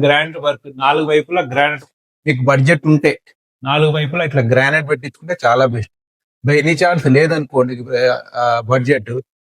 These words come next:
at least కింద వైపు అయినా మీరు ఈ విధంగా గ్రానైట్ పెట్టించుకుంటే చాలా బెస్ట్ అండి. So, ఎక్కడైతే మేము మా కన్‌స్ట్రక్షన్ లో ప్రతి సైట్ లో కూడా ఈ విధంగా నాలుగు వైపులా ఈ విధంగా పెడతామండి గ్రానైట్. So, దీనివల్ల ఏంటంటే మనకి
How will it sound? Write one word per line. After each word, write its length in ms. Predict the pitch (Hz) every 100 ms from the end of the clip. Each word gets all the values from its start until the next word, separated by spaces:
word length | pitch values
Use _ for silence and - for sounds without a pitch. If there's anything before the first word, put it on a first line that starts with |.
| -
at 140 | 139 175
least 160 | 180 -
కింద 160 | 151
వైపు 300 | 170 165 156
అయినా 200 | 156 165 202
మీరు 180 | 175 202 254 - - _ -
ఈ 120 | 143
విధంగా 380 | 147 147 165 190 175
గ్రానైట్ 340 | 135 143 160 147
పెట్టించుకుంటే 540 | 143 143 - 143 135 202 151
చాలా 200 | 151 147
బెస్ట్ 300 | 127 120 113
అండి. 220 | 101 - _ _ _ _ _ -
So, 80 | 160 160 _ _ -
ఎక్కడైతే 320 | 127 160 160
మేము 280 | 165 160 156 151 143
మా 60 | 135
కన్‌స్ట్రక్షన్ 520 | 135 135 139 - 143 131
లో 80 | 165 208 - - -
ప్రతి 260 | 147 156 185
సైట్ 280 | 175 156
లో 60 | 160
కూడా 240 | 151 160
ఈ 180 | 190 147
విధంగా 360 | 147 143 151 180 139
నాలుగు 220 | 135 143 147
వైపులా 320 | 147 160 202 - _ _ _ -
ఈ 120 | 135 151
విధంగా 240 | 160 156
పెడతామండి 480 | 135 120 127 113 107 110
గ్రానైట్. 420 | 120 117 110 _ _ _ _ -
So, 120 | 160 147
దీనివల్ల 320 | 151 147 139
ఏంటంటే 280 | 143 147 214
మనకి 360 | 180 156 -